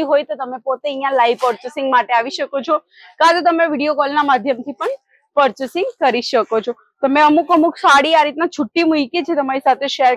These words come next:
કરવા માટે. એમ તો આપણે જોવા જઈએ તો કેટલોગની જ બધી સાડી છે. હવે આ green વાળી જે સાડી છે ને એ Brasso કોન્સેપ્ટમાં party વેરમાં આવશે. બહુ જ સરસ છે. ખાલી તમે આ સાડીની ઝલક તમે જુઓ કઈ પ્રકારની રહેશે.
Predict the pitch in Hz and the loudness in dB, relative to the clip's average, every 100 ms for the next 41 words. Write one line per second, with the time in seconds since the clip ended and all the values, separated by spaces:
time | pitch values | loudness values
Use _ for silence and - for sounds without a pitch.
0 | 254 240 240 233 202 381 _ - - 269 | 0 0 0 0 0 -4 _ -20 -6 -2
1 | 277 320 302 320 302 302 285 311 320 285 | 2 2 4 0 2 2 4 2 0 2
2 | 285 233 302 294 330 285 285 214 294 277 | 2 4 2 2 0 2 -2 0 0 2
3 | 240 254 - 427 - _ _ _ _ _ | 2 2 -6 -8 -10 _ _ _ _ _
4 | _ _ _ _ _ _ _ _ _ _ | _ _ _ _ _ _ _ _ _ _
5 | _ _ 807 _ _ _ _ _ _ - | _ _ _ _ _ _ _ _ _ -20
6 | - - _ 254 294 285 214 269 302 330 | -20 -20 _ 2 4 4 2 0 2 4
7 | 320 320 320 330 311 262 294 302 294 285 | 4 2 0 2 4 4 2 -2 -2 -2
8 | 285 277 233 262 254 262 294 285 269 277 | -4 -4 2 4 2 0 -4 -4 -4 -6
9 | 254 285 - 233 208 247 262 240 247 214 | -2 -2 2 0 -2 -6 -4 -2 0 0
10 | 233 320 392 - _ _ _ _ 214 220 | -2 -10 -14 -16 _ _ _ _ -6 0
11 | 233 240 269 262 - 240 233 226 - 254 | 2 4 2 0 -2 -2 -2 -4 -6 -2
12 | 277 269 269 277 269 - 233 254 294 269 | 0 0 2 2 0 2 2 2 -2 -6
13 | 233 302 277 269 294 285 240 262 262 262 | -4 0 0 0 -4 -4 -4 0 0 0
14 | 247 240 269 233 247 226 240 254 233 233 | 0 0 0 0 2 2 0 0 -2 -2
15 | 330 | -10